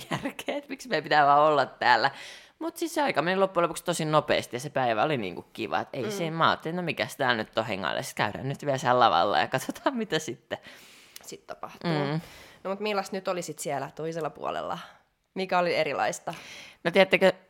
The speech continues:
Speaker 1: just äsken kun puhuttiin siitä, että pitää olla se semmonen jännitys,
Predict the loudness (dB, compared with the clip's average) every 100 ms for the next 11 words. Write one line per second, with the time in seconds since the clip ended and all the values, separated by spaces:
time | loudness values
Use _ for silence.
0 | _ 6 8 4 4 0 0 0 0 -2
1 | 0 0 2 0 -2 2 4 4 0 -6
2 | -8 -6 -4 -6 -6 -10 _ _ _ _
3 | _ _ _ _ _ _ -10 -8 -8 -10
4 | -12 -12 -12 -12